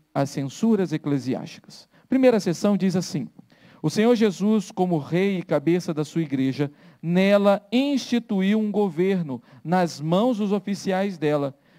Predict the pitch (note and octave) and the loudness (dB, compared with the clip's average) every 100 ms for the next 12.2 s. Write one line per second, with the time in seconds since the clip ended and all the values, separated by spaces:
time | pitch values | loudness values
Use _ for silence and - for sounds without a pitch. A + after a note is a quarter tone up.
0 | _ F3 F3 D3 G#3 B3+ A#3 A3+ G#3+ F#3+ | _ 2 4 4 2 2 2 2 2 0
1 | - G#3+ C4+ D4 D#4+ D#4+ - _ - F#3+ | -2 0 0 0 0 0 -2 _ 0 2
2 | G3+ G3 G#3 - G#3 G3 F#3 F3+ F#3 F#3+ | 2 0 -2 -2 -2 -2 -2 0 0 -2
3 | - - - G#3+ D3 C3+ A2+ - - C#4 | -6 -18 -2 -2 0 0 -2 -8 -8 -4
4 | C4 C#4 B3+ A#3 A3 G#3 F#3+ F3+ F3+ - | -2 0 2 2 0 -2 -4 -4 -6 -6
5 | C4 C#4 G3+ B2+ - _ _ _ _ _ | -4 0 0 -2 -8 _ _ _ _ _
6 | _ _ F3 G#3 A3 A3 G#3+ D4+ D4 B3 | _ _ -2 0 0 0 0 0 -2 -4
7 | - G3+ A#3 B3 A3 F#3+ D#3+ G3 A#3 A3 | -4 -4 -4 -4 -4 -4 -2 -2 -2 -4
8 | G#3+ D#3+ D3+ C#3 D#3 - _ _ - - | -4 -4 -4 -4 -8 -12 _ _ -18 -4
9 | A3 A#3+ A3 E3 E3+ E3 F3+ E3 E3 E3 | 0 2 2 0 -2 0 -2 -4 -4 -4
10 | D#3 - F#3+ D3+ E3 E3+ D3+ D#3+ D#3+ D3 | -6 -2 -2 -2 -4 -4 -4 -4 -4 -4
11 | D3 C#3 D3 C#3+ C#3+ C#3+ C3+ D3 C#3 D3 | -6 -4 -4 -4 -4 -6 -6 -4 -2 -2
12 | C#3 | -4